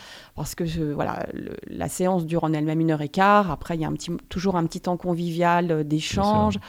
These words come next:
Speaker 2: sûr. Mm.
Speaker 1: avec lui, une petite, euh, collation. Euh, mais voilà, si on se dit, « Oh, on n'a pas trop de temps », une heure et quart et vous partez pour un voyage fantastique, euh, sur le lac Baïkal.
Speaker 2: Pour des gens qui habitent sur les bords du lac Léman,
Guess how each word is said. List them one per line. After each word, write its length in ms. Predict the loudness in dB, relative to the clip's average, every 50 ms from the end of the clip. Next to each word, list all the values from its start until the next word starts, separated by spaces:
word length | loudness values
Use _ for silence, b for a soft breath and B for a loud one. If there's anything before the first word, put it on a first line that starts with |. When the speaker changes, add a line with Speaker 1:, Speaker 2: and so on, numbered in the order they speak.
| -12 -8
Speaker 2:
sûr. 100 | -6 -6
Mm. 140 | -4 -4 -4
Speaker 1:
avec 300 | -4 -4 -4 -6 -6 -4
lui, 500 | -2 -2 0 0 2 2 2 4 4 4
une 180 | 4 2 0
petite, 380 | -2 -4 -8 -8 -10 -10 -8 -6
euh, 120 | -6 -6
collation. 880 | -4 -2 -2 0 0 -2 -4 -6 -4 -2 0 0 0 0 0 -2 -4 -6 B B B B B B B B -2
Euh, 320 | 0 0 2 2 2 2 2
mais 280 | 4 4 4 4 6
voilà, 200 | 6 6 6 4
si 160 | 2 2 0 0
on 140 | 2 2
se 80 | 2 2
dit, « 140 | 2 4 4
Oh, 60 | 6 6
on 80 | 6
n'a 160 | 4 4 2 4
pas 380 | 4 6 8 8 8 8 6
trop 240 | 4 0 -4 -4 -4
de 60 | -6 -2
temps », 280 | _ 6 6 6 6 4 B B B B B B _ 2
une 140 | 4 6
heure 120 | 6 6 6
et 100 | 4 4
quart 400 | 4 6 8 8 8 8 6 4 2
et 100 | 2 2
vous 160 | 2 0 -2
partez 380 | 0 0 -2 -2 0 -2 -2 0
pour 180 | 0 -2 0
un 100 | 0 0
voyage 480 | 2 2 2 2 4 4 2 2 0 -2 -8 -10
fantastique, 800 | -14 -8 -6 -4 -4 -2 -2 -4 -4 -6 -8 -6 -6 -6 -4 -4
euh, 120 | -4 -4
sur 180 | -4 -2 -2 0
le 120 | 2 2
lac 200 | 2 2 0 0
Baïkal. 540 | 2 2 2 2 2 0 -2 -4 -4 -6 -10 -16 _ _ _ _ _
Speaker 2:
Pour 120 | -2 4 6
des 100 | 6 8
gens 200 | 8 8 6 4
qui 140 | 4 4
habitent 520 | 4 4 4 2 0 0 -2 0 0 0 0
sur 200 | 0 -4 -6 -4
les 120 | -4 -4
bords 180 | -2 -2 -2 -2
du 120 | -2 -2
lac 200 | -2 -4 -4 -2
Léman, 340 | -4 -2 -2 0 -2 -2 -4